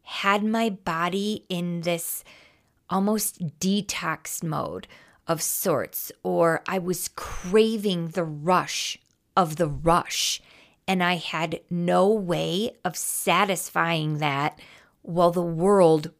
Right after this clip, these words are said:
was shut down. But then as more time went by, that crave of the rush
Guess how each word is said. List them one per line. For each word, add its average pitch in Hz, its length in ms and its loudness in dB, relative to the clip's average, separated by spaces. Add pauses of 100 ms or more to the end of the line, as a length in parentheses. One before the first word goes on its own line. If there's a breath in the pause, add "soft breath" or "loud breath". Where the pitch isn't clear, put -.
was 160 160 -4
shut - 480 -2
down. 143 420 -6 (800 soft breath)
But 214 180 -2
then 214 180 4
as 196 220 2
more 190 400 2
time 240 420 -2
went 208 320 -4
by, 175 560 -4 (560 soft breath)
that 180 240 -4
crave 175 680 -6
of 180 160 -4
the 160 120 -6
rush 160 600 -4